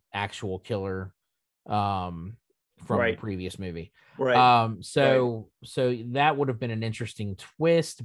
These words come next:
Speaker 1: but, you know, alas, that did not happen. Uh, and we got the movie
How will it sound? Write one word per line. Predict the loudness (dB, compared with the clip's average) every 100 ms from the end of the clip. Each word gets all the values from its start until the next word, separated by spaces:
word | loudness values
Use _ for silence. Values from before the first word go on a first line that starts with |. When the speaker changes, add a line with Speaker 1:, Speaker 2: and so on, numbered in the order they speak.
| -6
Speaker 1:
but, | -4 -4 -6 _
you | -6 -6
know, | -4
alas, | -2 0 0 -2 -6
that | -8 -6
did | -6
not | -6 -2
happen. | -2 -2 -6 -8 -12 _ _ _ 0
Uh, | 2 2 -2
and | -4
we | -2
got | 0 0 0
the | -4
movie | -4 -4 -8